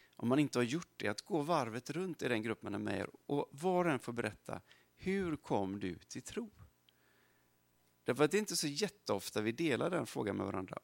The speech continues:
Och det brukar alltid vara så spännande att få lyssna till så olika berättelser. Och det är en fråga som jag tänker den här dagens text ger oss. När och hur fick du ta emot, eh,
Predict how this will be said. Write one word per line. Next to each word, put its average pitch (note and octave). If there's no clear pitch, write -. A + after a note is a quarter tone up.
Och C#3
det D#3
brukar D#3
alltid D3+
vara A2
så C3+
spännande G2
att G2+
få -
lyssna -
till C3+
så C#3
olika G#2
berättelser. -
Och C#3+
det F#3+
är G3
en E3
fråga C3
som B2+
jag B2
tänker A2+
den A2
här A#2+
dagens G#2
text -
ger G2+
oss. -
När C3+
och C3
hur B2+
fick -
du E3
ta C#3
emot, G#2+
eh, F#2+